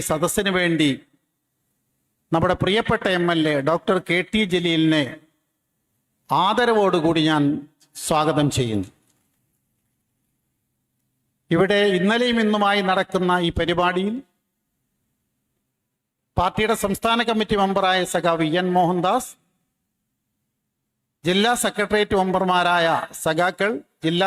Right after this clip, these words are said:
കമ്മിറ്റി മെമ്പർമാർ, ഈ സംഘാടക സമിതിക്ക് ആവശ്യമായ ഉപദേശ നിർദ്ദേശങ്ങൾ നൽകുന്ന നമ്മുടെ പ്രിയപ്പെട്ട നെത്തുർനിര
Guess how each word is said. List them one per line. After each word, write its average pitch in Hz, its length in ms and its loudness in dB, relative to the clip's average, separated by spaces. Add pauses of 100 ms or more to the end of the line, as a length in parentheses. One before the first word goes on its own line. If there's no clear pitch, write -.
(120)
കമ്മിറ്റി 185 420 -2
മെമ്പർമാർ, 180 500 0 (2750)
ഈ 180 80 2 (120)
സംഘാടക 220 580 0
സമിതിക്ക് 214 460 -2
ആവശ്യമായ 180 560 0 (220)
ഉപദേശ 190 340 0 (160)
നിർദ്ദേശങ്ങൾ 175 600 0
നൽകുന്ന 165 420 0 (1400)
നമ്മുടെ 190 320 0
പ്രിയപ്പെട്ട 220 500 -2 (480)
നെത്തുർനിര 190 640 -2